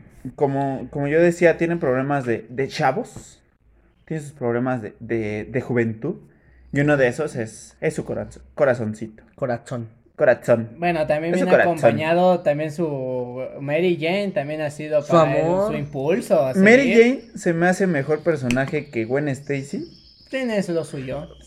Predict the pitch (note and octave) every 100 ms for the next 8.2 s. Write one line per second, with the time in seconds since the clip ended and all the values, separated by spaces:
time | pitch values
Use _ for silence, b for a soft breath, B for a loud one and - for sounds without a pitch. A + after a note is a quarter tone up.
0 | - - A3 A3 A#3+ B3 D#3+ A#3 B3+ B3+
1 | C#4+ A#3+ A#3 G#3+ D3+ F3 G3+ E3+ D#3 E3+
2 | G#3 G#3 - A3+ G#3+ G3+ G3 E3 E3 E3+
3 | F3 G3 A3 - - C4 A3 C4 D#4+ G4+
4 | G4+ G#3+ G3 G#3 A3+ F#3 G#3+ G#3+ D#3 D3
5 | C3+ D3 D3 F#3+ D3 B2 B2+ C#3 B2+ C#4+
6 | A#4+ B4+ - A#2 E3+ E3+ D3 D3 D3+ D3+
7 | D3+ C#3+ A#2+ C#3+ C#3+ D3 A#2 A2+ C3+ C4+
8 | - C#4